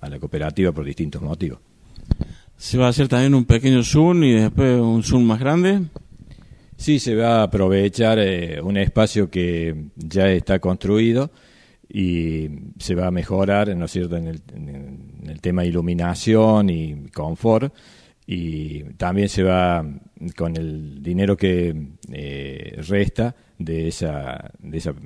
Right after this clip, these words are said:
Speaker 1: inversión, eh, se va a ampliar también, eh, digamos, se va a hacer un Zoom nuevo,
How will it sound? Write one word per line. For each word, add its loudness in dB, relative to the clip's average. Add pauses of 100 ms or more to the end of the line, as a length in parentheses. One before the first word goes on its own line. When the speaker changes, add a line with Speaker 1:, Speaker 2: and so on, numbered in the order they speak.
(120)
Speaker 1:
inversión, 0 (480)
eh, -8
se -4
va 2
a 0
ampliar 0
también, 0
eh, -6
digamos, -4
se 0
va 6
a 2
hacer 2
un 4
Zoom 6
nuevo, 2